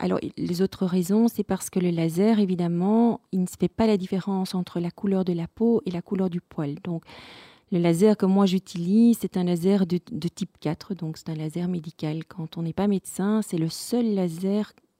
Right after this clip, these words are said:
actuellement qu'on peut utiliser. Euh, je pense les esthéticiennes et, euh, les infirmières, et, bah, et les médecins, bien entendu. Et donc, euh, du coup, ce laser, euh,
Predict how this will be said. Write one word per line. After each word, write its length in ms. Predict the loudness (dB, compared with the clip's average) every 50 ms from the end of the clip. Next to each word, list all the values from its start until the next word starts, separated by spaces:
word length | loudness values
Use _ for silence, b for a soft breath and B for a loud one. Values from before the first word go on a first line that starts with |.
| _ _ -10
actuellement 580 | -10 -10 -10 -6 -4 -4 -2 -2 -2 -2 -2
qu'on 200 | -4 -4 -6 -6 -6 _ _
peut 180 | -4 -2 -2 -2
utiliser. 920 | -4 -6 -10 -10 -8 -8 -6 -6 -8 -8 -8 -6 -4 -2 -2 0 -2 -2 b b b b b b b b b b b b b b b -6 -4
Euh, 840 | -2 0 0 0 0 0 0 0 -2 -2 -2 -2 -2 -2 -4 -6 -8 -10 -14
je 80 | -16 -10
pense 260 | -8 -8 -8 -6 -6
les 180 | -8 -8 -8 -8
esthéticiennes 1000 | -14 -14 -16 -20 -20 -20 -20 -18 -18 -16 -8 -6 -4 -2 0 0 2 0 0 -2 -4 _ _ -4
et, 440 | -2 -2 0 -2 -2 -2 -4 -6 _ -8 -8
euh, 380 | -8 -6 -6 -6 -8 -8 -8 -8
les 200 | -6 -8 -6 -6
infirmières, 680 | -8 -8 -8 -10 -10 -8 -8 -6 -4 -4 -2 -2 -4 -4 B B B B B B B B B B B B B B _ -2
et, 120 | -2 -2
bah, 120 | 0 0 -2
et 140 | -2 0
les 80 | 0 0
médecins, 320 | -2 -2 -2 -2 0 0
bien 220 | 0 0 -2 -4 -4
entendu. 600 | -4 -6 -8 -8 -6 -4 -4 -2 0 2 2 2 B B B B B B B B -2
Et 120 | -2 0
donc, 400 | 0 2 2 4 4 4 2 2
euh, 600 | 0 2 2 2 2 0 0 0 0 0 -2 -2 -4 -6 -10 _ _ _ _ _ _ -14
du 240 | -12 -8 -8 -8
coup, 220 | -8 -4 -2 0 0
ce 140 | 2 2 2
laser, 760 | 2 2 2 0 2 2 2 4 4 4 4 2 0 -2 -6 -6
euh, 560 | -6 -4 -2 -2 -2 -2 -2 -4 -4 -4 -6